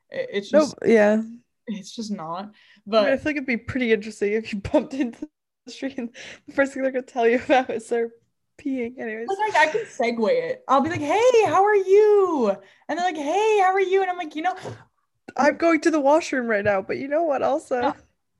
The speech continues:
Speaker 1: No, but you know what I also like to do is, you know, when people, <sighs> when people are like, "Oh, yeah, I'm good." I'm like, "No, you're not. Tell me about it," you know?
Speaker 2: You know what? That's funny. I actually said that to someone the other day. I was like, 'cause they were like, "Oh, I'm good, I'm fine."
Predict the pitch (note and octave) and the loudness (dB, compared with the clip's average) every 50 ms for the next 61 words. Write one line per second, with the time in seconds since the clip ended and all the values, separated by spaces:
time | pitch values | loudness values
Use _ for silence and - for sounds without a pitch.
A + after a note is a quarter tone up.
0 | _ _ _ _ _ B3+ C4 C4 B3+ B3 - A3+ A#3+ B3+ A#3 B3 F4 B4+ C5 F4 | _ _ _ _ _ 2 4 6 6 6 4 2 0 0 0 0 0 -2 -2 -2
1 | A#3 G3+ G#3 - - C4 B3+ G#3+ A#3+ A#3+ A#3 A#3 - B3+ A#3+ C4+ C#4 D4+ C#4+ - | -2 -4 -4 -4 -4 -4 -2 -2 -4 -6 -6 -6 -8 -8 -6 -6 -6 -8 -10 -12
2 | - _ _ _ _ _ _ - A#3+ A#3+ A3 G#3 G#3 - - _ _ _ _ - | -16 _ _ _ _ _ _ -2 -2 0 -2 -2 -6 -10 -16 _ _ _ _ -20
3 | - - _ _ _ _ _ D4 C4 B3 C#4 C#4+ D#4 F#4 G#4 G#4 A4 A4+ A4+ G4 | -20 -20 _ _ _ _ _ 0 2 2 2 2 0 -2 -2 -4 -4 -2 0 -2
4 | - - - A3 - - - - - - - - _ _ - - A#3+ C4 C4+ C4 | -2 -2 -6 -10 -14 -18 -20 -20 -20 -20 -20 -20 _ _ -18 -10 -6 -6 -4 -4
5 | C#4+ B3 C4 C4 C4 B3+ B3 A#3+ C#4+ G4 A#4 A#4+ A#4 A4 G#4 F4 C4+ - _ _ | -4 -2 0 0 0 0 0 0 0 0 2 2 2 0 0 -2 -4 -10 _ _
6 | _ _ _ _ _ - E4 F#4+ G4+ G#4 G4+ F#4 F#4 F#4 F#4 F4+ F4+ F4+ F4 - | _ _ _ _ _ -4 -2 -2 0 -2 -2 -2 -2 0 0 0 -2 -4 -8 -14
7 | _ _ _ _ _ _ _ _ _ - B3+ C#4 B3 C4 G4+ A4+ G#4 C4 A3 G#3+ | _ _ _ _ _ _ _ _ _ -8 -6 -2 0 2 2 4 4 2 2 2
8 | B3+ - E4+ - - - _ _ _ _ - D4+ G4+ B4 B4 A4 F4 D4+ C4+ A#3 | 2 2 0 -2 -4 -10 _ _ _ _ -4 -2 -2 0 0 0 2 4 2 2
9 | G#3+ G3+ F#3 D#3 - B3+ C4+ C4+ D4+ F#4+ A4 G#4+ - _ _ _ _ _ _ _ | 2 0 -4 -6 -6 -4 -2 0 0 -2 -2 -4 -8 _ _ _ _ _ _ _
10 | _ _ _ _ _ _ _ _ G#3+ G#3+ A#3 A#3 A3 F#3+ - - - - G3 - | _ _ _ _ _ _ _ _ -4 0 0 2 2 0 -2 -4 -4 -4 -4 -4
11 | - - - G#3 G3 F#3 - - F#3 F3+ F3+ E3+ - - - A#3 A3 - - F#3+ | -6 -8 -6 -6 -4 -4 -2 0 0 0 0 -2 -4 -6 -10 -12 -10 -6 -4 -2
12 | F3+ F#3 F3 F3 - - - - F#3+ F3+ F3+ F3 F3 F3+ F3+ F3+ F3+ F3 F3 E3+ | 0 0 -2 -2 -4 -8 -10 -8 -8 -8 -8 -8 -10 -10 -6 -4 -4 -2 -2 0
13 | E3+ F3 F3 F3 F3 F#3 F3+ F3 - G3 F#3+ F#3+ F#3 F3+ F3+ F3 F3 - F3 F3 | 0 0 -2 -2 -4 -6 -6 -6 -6 -8 -8 -6 -4 -2 -2 -4 -4 -4 -4 -4
14 | F3 F3 F3 F3 - E3+ E3 E3+ E3+ E3+ - - E3+ E3+ E3 E3 - | -4 -4 -6 -4 -4 -4 -2 -2 -4 -6 -6 -6 -4 -4 -4 -4 -6